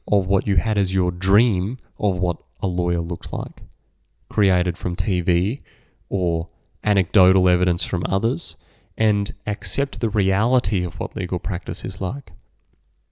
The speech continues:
Of course, there'll still be some things you don't like about it, but it's the tension arising from the expectation mismatch which causes the biggest issues. The next thing that comes up time and time again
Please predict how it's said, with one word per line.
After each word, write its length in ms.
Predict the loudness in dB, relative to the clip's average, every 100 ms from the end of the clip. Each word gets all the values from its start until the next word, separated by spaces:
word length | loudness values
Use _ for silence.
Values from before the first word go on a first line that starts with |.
| _ _ -20
Of 140 | -16 -6
course, 200 | -4 4
there'll 160 | 4
still 220 | 4 2
be 100 | 2
some 180 | 0 -2
things 280 | -4 -4 -2
you 60 | 0
don't 180 | 0
like 220 | -2 -4 -2
about 240 | -4 -4
it, 100 | -6 -14 _ _ _ _ _ _ _ _ _ _ _
but 140 | 0 2
it's 180 | 0 -2
the 80 |
tension 540 | -2 0 2 2 2 2
arising 460 | 2 2 0 -2
from 160 | -6 -4
the 120 | -2
expectation 680 | -2 -2 -4 -2 -4 -4 -4
mismatch 460 | -4 -4 -4 -4 -4
which 160 | -6
causes 320 | -4 -4 -4 -4
the 80 |
biggest 300 | -2 -2 -2
issues. 460 | -2 -4 -6 -8 -12 -16 _ _ _ _ _ _ _ _ _ _ _ _ _ _ _ _ _ _ _ _ _ -20 -20 -4
The 80 | -2
next 200 | -2 -4
thing 160 | -4
that 80 | -4
comes 260 | 0 0 2
up 120 | 0
time 240 | 2 2
and 60 | 0
time 200 | 0 0
again 440 | 2 2 2 -2